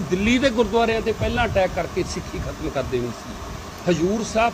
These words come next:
ਪਟਨਾ ਸਾਹਿਬ, ਪੰਜਾਬ ਤੋਂ ਬਾਹਰਲੇ ਗੁਰਦੁਆਰਿਆਂ 'ਚ ਉਹਨਾਂ 'ਤੇ ਅਟੈਕ ਕਰਨਾ ਸੌਖਾ ਸੀ। ਜਦੋਂ ਇੰਦਰਾ ਗਾਂਧੀ ਦੇ ਕਤਲ ਦੀ ਵੀ ਗੱਲ ਹੋਈ ਆ,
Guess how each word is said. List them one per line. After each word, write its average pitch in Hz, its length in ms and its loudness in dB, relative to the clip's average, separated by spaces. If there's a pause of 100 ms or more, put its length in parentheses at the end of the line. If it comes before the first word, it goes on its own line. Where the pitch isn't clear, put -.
ਪਟਨਾ 214 340 2
ਸਾਹਿਬ, 208 380 4
ਪੰਜਾਬ 185 420 4
ਤੋਂ 233 80 4
ਬਾਹਰਲੇ 214 420 6
ਗੁਰਦੁਆਰਿਆਂ 185 640 4
'ਚ 247 280 2 (440)
ਉਹਨਾਂ 233 160 2
'ਤੇ 247 160 2 (100)
ਅਟੈਕ 196 360 4
ਕਰਨਾ 214 300 0
ਸੌਖਾ 233 540 0
ਸੀ। 202 220 -4 (440)
ਜਦੋਂ 190 160 4 (120)
ਇੰਦਰਾ 202 280 6
ਗਾਂਧੀ 214 360 2
ਦੇ 240 200 2
ਕਤਲ 214 280 2
ਦੀ 226 100 -2
ਵੀ 226 100 -2
ਗੱਲ 190 240 4
ਹੋਈ 185 280 4
ਆ, 240 180 2